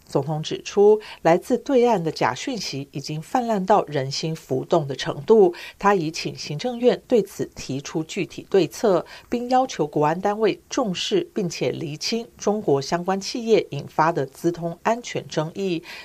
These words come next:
确保台湾关键基础设施的资通讯安全不能有任何漏洞。第三，则是强化两岸互动中的民主防护网。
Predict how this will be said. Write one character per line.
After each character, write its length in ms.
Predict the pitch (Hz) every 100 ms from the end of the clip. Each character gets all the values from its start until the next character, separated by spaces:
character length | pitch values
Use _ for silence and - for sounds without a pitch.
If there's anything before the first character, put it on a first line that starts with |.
| -
确 180 | -
保 140 | 269 175
台 200 | - 156
湾 200 | 185 196
关 240 | 208 208
键 240 | 208 208 170
基 180 | 202
础 200 | 208 -
设 260 | - - 240
施 220 | - 208
的 120 | 180
资 220 | 135 - 175
通 220 | 175 175
讯 180 | - 147
安 180 | 214 226
全 260 | - 143 - -
不 180 | 254 175
能 220 | 139 139
有 200 | 143 -
任 180 | 208 196
何 220 | - 175
漏 200 | 131 139
洞。 360 | 135 180 156 - - - - - -
第 100 | 269
三， 260 | - 262 254
则 160 | - 165
是 160 | 160 196
强 240 | - 147
化 220 | 151 220
两 180 | 160 131
岸 180 | - 160
互 240 | - 220
动 200 | 180 175
中 180 | 156 202
的 220 | 196 -
民 260 | - 139 165
主 220 | 196 156
防 260 | - - 127
护 240 | 139 175
网。 320 | 151 139 131